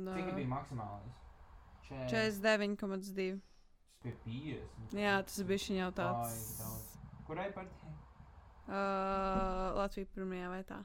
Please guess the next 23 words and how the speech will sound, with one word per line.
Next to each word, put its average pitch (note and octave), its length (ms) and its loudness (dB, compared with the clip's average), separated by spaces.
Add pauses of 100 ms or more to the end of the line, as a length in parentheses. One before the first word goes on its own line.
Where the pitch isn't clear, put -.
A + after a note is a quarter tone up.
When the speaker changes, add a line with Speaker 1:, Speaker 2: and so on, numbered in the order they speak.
(140)
Speaker 1:
Ā, B2 220 -4 (1500)
jā. A2+ 180 -10 (1300)
Nu, D3+ 260 0
nu, D#3 240 0
interesanti. E3 840 -2
Nē, F#3 200 2
nu, G3+ 380 0 (920)
nav G3 240 4
jau C3 240 4
te D3 200 -2 (640)
kaut C3+ 180 -2
kādā D#3 260 6
Speaker 2:
Mm. A2+ 60 2
Speaker 1:
ziņā C#3 300 6 (600)
vecums, B2+ 540 4
tas - 160 -12
ir A#2+ 100 2
briedums, B2+ 540 4
tā B2+ 140 6
ir G#2+ 80 0
stabilitāte, A#2+ 720 4
bet A#2 120 -8
jaunie-, A#2+ 440 2